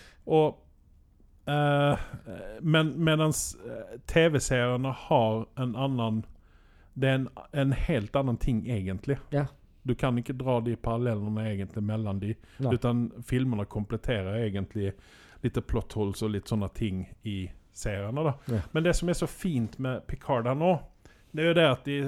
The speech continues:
Speaker 1: episode fire, sånn spoiler alert, for de som er, dere som ikke har sett det, så dyker Seven of Nine opp. Og henne ser vi jo ikke i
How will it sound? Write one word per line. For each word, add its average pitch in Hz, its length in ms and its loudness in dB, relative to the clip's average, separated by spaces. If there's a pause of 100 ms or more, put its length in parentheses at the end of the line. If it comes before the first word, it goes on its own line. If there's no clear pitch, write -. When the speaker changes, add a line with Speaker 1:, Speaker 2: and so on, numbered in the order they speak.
(280)
Speaker 1:
episode 139 460 -2
fire, 147 420 0
sånn 160 180 -2
spoiler 127 380 0
alert, 202 300 2
for - 100 -6
de 135 120 -2
som 127 160 -6
er, 127 200 -4
dere 127 220 -2
som 120 100 -6
ikke 123 140 -6
har - 20 -8
sett - 240 -4
det, 160 80 -4
så 139 80 -12
dyker 135 300 -2
Seven 131 420 2
of 165 80 -4
Nine 170 300 2
opp. - 160 0 (800)
Og 131 320 4
henne 151 320 0
ser 135 300 2
vi 120 160 0
jo 117 100 0 (160)
ikke - 240 -12
i 120 200 -2